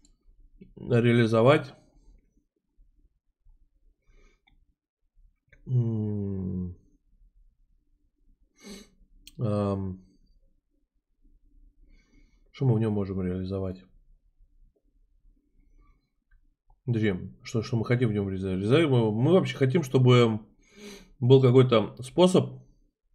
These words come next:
игроку выдавать, ну, состояние о том, где он находится. Поэтому у него должен быть, э, какой-то при-, прием, метод, при-, который будет принимать эти состояния.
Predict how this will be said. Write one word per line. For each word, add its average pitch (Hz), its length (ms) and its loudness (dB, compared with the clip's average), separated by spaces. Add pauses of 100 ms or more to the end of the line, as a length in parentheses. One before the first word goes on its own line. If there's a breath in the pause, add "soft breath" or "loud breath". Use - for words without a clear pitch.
(920 soft breath)
игроку 170 640 4 (280)
выдавать, 123 680 2 (2500)
ну, 208 100 -2
состояние 135 580 0 (1400)
о 117 400 0
том, 120 480 2
где 110 160 -2
он 110 100 -2
находится. 110 480 -2 (1600 soft breath)
Поэтому 131 440 4
у 143 60 4
него 151 180 4
должен 131 360 6
быть, 127 320 0
э, 110 120 2
какой-то 113 360 -2
при-, 107 200 0
прием, 117 520 2
метод, 131 440 2
при-, 117 260 4
который 123 300 0
будет 117 160 -2
принимать 123 340 2
эти - 80 -10
состояния. 101 600 -8